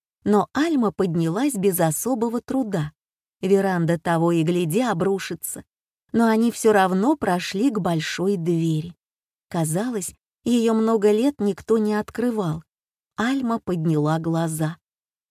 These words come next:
Узкий потолок крыльца был затянут огромной плотной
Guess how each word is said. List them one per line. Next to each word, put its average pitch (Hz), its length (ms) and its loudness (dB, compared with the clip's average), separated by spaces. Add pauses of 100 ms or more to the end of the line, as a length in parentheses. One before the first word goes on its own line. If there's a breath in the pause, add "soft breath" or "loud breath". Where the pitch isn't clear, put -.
(200)
Узкий 180 420 -4
потолок 175 560 0
крыльца 165 600 -2
был 180 220 0
затянут 196 680 -2
огромной 208 760 0
плотной 175 720 -4